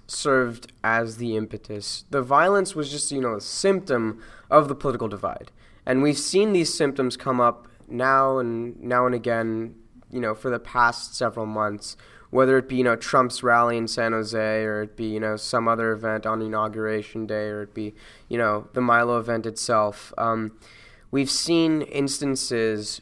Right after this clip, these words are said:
uh, uh, where, you know, v-, passions are just spilling over, um, uh, you know, brimming over.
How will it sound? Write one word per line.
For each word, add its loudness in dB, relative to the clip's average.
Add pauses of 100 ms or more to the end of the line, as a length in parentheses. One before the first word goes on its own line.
(160)
uh, -6 (560)
uh, -8 (180)
where, 2 (260)
you -4
know, 0
v-, -14 (800)
passions 2
are 2
just -4
spilling 2
over, -2 (400)
um, -2 (100)
uh, -8
you -10
know, -4
brimming 2
over. 0